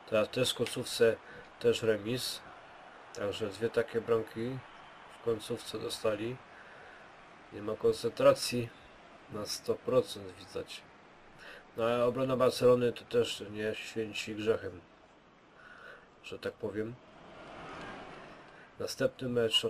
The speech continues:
to Real Galatasaray, to nie ma o czym mówić. Real zgodnie z obietnicą i przewidywaniami bukmacherów wygrywa pewnie.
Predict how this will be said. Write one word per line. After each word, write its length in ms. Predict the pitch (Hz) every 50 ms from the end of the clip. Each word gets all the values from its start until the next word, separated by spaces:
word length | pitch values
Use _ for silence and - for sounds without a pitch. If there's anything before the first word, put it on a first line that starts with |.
| -
to 300 | - 117 113 107 101 92 - - - - - - -
Real 360 | 110 113 123 123 117 113 110
Galatasaray, 720 | 110 113 113 110 - 110 - - 120 113 113 113 - -
to 140 | - 101 98
nie 80 | 104
ma 140 | 104 104 107
o 60 | 104
czym 220 | 104 - - 113 107
mówić. 340 | 107 104 98 101 107 104 101
Real 380 | 101 110 104 101 95 92 90 - - - - - - - - - - - - - - - - - - - - - - - - - -
zgodnie 440 | - - - - 123 113 113 113 113
z 100 | 101 113
obietnicą 640 | 113 110 - 113 - - 123 117 - - 123 110 104 104 98 98
i 240 | 95 95 98 104 -
przewidywaniami 880 | - - - - 110 113 107 110 110 110 110 120 120 120 117 107 104 - - - - - - - - - - - - - -
bukmacherów 1040 | 104 104 110 - - 113 104 - 123 123 120 110 110 107 - - - - - - - - - - - - - - - - - -
wygrywa 480 | 101 107 110 110 120 113 104 104 98 92
pewnie. 520 | - 127 117 110 107 107 107 107 110 117